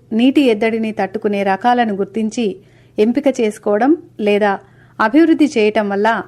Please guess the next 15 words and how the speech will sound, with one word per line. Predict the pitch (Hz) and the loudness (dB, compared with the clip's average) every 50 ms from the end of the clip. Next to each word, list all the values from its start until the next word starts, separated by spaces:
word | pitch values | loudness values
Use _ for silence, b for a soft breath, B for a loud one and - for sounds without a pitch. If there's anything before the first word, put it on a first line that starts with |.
| b b b b b b b - | b b b b b b b 0
ప్రతికూల | - 226 233 - 339 320 349 349 339 339 | 2 2 4 4 2 4 4 4 4 4
పరిస్థితుల్లో | 330 - 214 233 233 - - 247 - 247 240 247 262 269 - - _ _ - - | 4 2 0 0 -2 -4 -6 -6 -4 -4 -2 -2 -2 -4 -6 -8 _ _ -6 -4
పంట | 214 220 214 254 | -4 -2 0 -2
నష్టాలను | 233 214 196 - - - 214 202 208 214 226 | -2 -2 -6 -6 -2 -2 0 0 0 -2 -4
తగ్గిస్తాయి. | - 202 180 180 185 185 - - 190 180 185 190 196 - - _ _ _ _ _ _ _ _ _ _ _ _ - | -4 -4 -4 -4 -8 -10 -6 -4 -4 -4 -4 -6 -8 -10 -18 _ _ _ _ _ _ _ _ _ _ _ _ -4
ఇక | - 269 254 254 240 226 - - - - | -2 2 4 4 4 2 0 -4 -14 -10
సేంద్రియ | - - 269 285 320 330 349 359 349 349 311 - | -2 0 2 4 4 4 4 4 4 4 4 2
ఎరువుల | 247 247 269 269 277 262 | 2 2 2 2 4 4
వాడకం | 247 233 214 220 233 269 277 277 262 240 | 4 2 2 2 0 0 0 0 0 2
వల్ల | 233 220 220 226 220 202 - - - _ _ _ - | 2 0 0 0 0 -2 -4 -8 -16 _ _ _ -6
నేలలో | 220 226 233 254 285 294 294 269 277 285 294 285 240 | -4 0 2 2 2 4 2 2 2 2 2 0 0
నీటి | 226 240 254 254 262 269 | 0 0 0 0 0 0
నిల్వ | 247 233 220 220 220 220 | 0 0 -2 -4 -4 -4
శక్తి | 214 - 220 - - 226 | -4 -4 -8 -8 -6 -6
పెరిగి | 214 - 214 220 220 220 311 | -4 -2 -2 -2 0 0 0